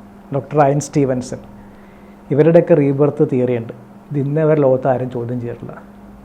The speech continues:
അപ്പൊ അതിനർത്ഥം നമ്മൾ ജനിച്ചിട്ടുണ്ട്, നമ്മൾ ഇനിയും ജനിക്കും. ഇപ്പൊ നമ്മുടെ ഭാരതത്തിൽ തന്നെ അറിഞ്ഞ, പറഞ്ഞാണെങ്കിൽ ഡോക്-, ഈ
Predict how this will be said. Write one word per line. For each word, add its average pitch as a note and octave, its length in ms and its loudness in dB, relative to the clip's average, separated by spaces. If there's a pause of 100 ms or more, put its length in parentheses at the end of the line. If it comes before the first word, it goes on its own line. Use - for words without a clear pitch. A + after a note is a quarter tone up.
(140)
അപ്പൊ C3 120 -8
അതിനർത്ഥം C3+ 400 -4 (1000)
നമ്മൾ B2+ 200 -4
ജനിച്ചിട്ടുണ്ട്, B2 460 -6 (300)
നമ്മൾ B2+ 200 -6
ഇനിയും B2 240 -6
ജനിക്കും. A#2+ 280 -14 (920)
ഇപ്പൊ D3+ 120 -4
നമ്മുടെ C#3+ 220 2
ഭാരതത്തിൽ D#3 560 8
തന്നെ D#3 160 0 (240)
അറിഞ്ഞ, D3 320 -8
പറഞ്ഞാണെങ്കിൽ C#3+ 500 -4
ഡോക്-, C3+ 400 -4
ഈ C#3 260 -4